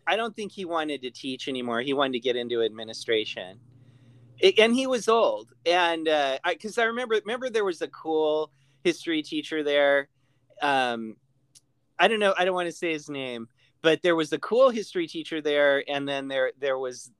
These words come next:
the uncool one, which, and he was an old man, and he would smoke cigars in the teacher's lounge and stuff. And, um,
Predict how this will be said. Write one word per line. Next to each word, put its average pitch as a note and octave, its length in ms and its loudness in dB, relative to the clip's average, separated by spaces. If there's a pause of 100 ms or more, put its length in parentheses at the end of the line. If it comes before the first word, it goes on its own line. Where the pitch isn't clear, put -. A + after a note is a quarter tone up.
the C3 180 2
uncool D3+ 540 2
one, A2 220 -4
which, A2+ 340 -6
and B2 140 -4
he C#3+ 120 0
was D3 160 0
an C#3+ 100 0
old B2 280 4
man, A2+ 380 -2
and A#2 180 -6
he C3 120 0
would A#2+ 200 -2
smoke B2 280 -4
cigars A2 500 0
in A2 100 -14
the A2 80 -12
teacher's A#2 440 -8
lounge G#2 340 -4
and G#2 140 -18
stuff. G2 280 -2 (680)
And, B2 380 4
um, A2+ 440 2